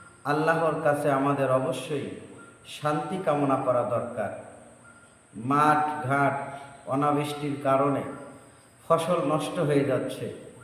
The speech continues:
এজন্য আমাদের বেশি বেশি আল্লাহ সুবহানাহু ওয়া তাআলার কাছে কান্নাকাটি করা দরকার এবং পানি প্রার্থনা করা দরকার।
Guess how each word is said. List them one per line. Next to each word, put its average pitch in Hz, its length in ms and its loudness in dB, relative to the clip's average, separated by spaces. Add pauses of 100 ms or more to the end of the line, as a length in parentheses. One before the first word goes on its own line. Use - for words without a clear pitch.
(460)
এজন্য 175 400 2
আমাদের 156 400 4 (120)
বেশি 156 260 -4
বেশি 170 600 -6
আল্লাহ 165 320 -2
সুবহানাহু 160 800 2
ওয়া 139 100 2
তাআলার 147 640 2
কাছে 123 580 -6 (680)
কান্নাকাটি 147 540 2 (100)
করা 139 160 4
দরকার 156 840 2
এবং 131 480 0 (580)
পানি 147 380 4
প্রার্থনা 147 420 2 (120)
করা 127 160 4
দরকার। 110 600 -6